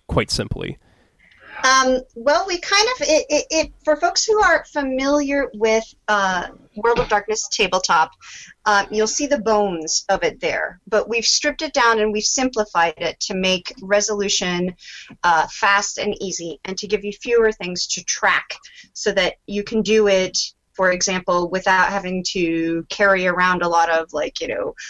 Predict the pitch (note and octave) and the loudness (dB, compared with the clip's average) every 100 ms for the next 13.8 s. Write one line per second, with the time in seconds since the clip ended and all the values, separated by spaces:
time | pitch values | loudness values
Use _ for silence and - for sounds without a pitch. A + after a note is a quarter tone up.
0 | - - B3 A3+ A3 A3+ G#3+ A3+ G#3 G3+ | -18 0 2 2 0 -2 2 4 4 4
1 | G3 G3+ A3 F#3+ G3 G3 F#3+ F#3+ F#3 E3+ | 2 2 0 -2 -4 -6 -4 -2 -4 -4
2 | - E3+ B3 A#3 - B3+ A#3+ A3+ G#3 G3+ | -4 0 2 2 0 -2 4 6 6 6
3 | G3 F#3 - F3+ E3+ E3 E3 D#3 _ F#3 | 6 4 2 0 0 2 0 -6 _ -10
4 | D#3 - - - - _ G3 F3 D#3+ E3 | -8 -10 -12 -16 -18 _ 2 2 2 -2
5 | - - G#3 G#3+ F#3+ F3+ E3 D#3+ - - | -6 -4 -2 0 2 4 4 2 -2 -10
6 | - E3+ E3+ G3+ G3 F#3 F3 E3 D#3+ D#3 | -10 -8 -4 0 0 0 -2 -2 -4 -4
7 | - - D3+ - _ F#3 F#3 F#3 F3+ E3 | -4 -4 -6 -10 _ -6 -2 0 0 0
8 | - C#4+ B3+ A#3 A3 F#3 E3+ D#3+ - - | 0 2 6 6 4 0 -4 -6 -6 -6
9 | F3 A3+ G#3 G3+ F#3+ F#3+ F3 E3+ F3+ E3+ | 0 2 4 6 4 2 0 -2 -2 -2
10 | D#3 - F3+ - F3 F3 E3+ E3+ E3+ E3 | -2 -4 -8 -6 -4 -4 -4 -6 -2 0
11 | E3 E3 - - - F#3+ F3+ A3+ A3 - | 0 -4 -6 -2 0 0 0 0 2 -2
12 | - F3 E3 F3 D#3+ D3+ - - F3 D#3+ | -4 -6 -6 -6 -6 -6 -6 -2 -2 -2
13 | - - - - - G#3 F#3 F3+ | -6 -16 -18 -18 -2 0 2 0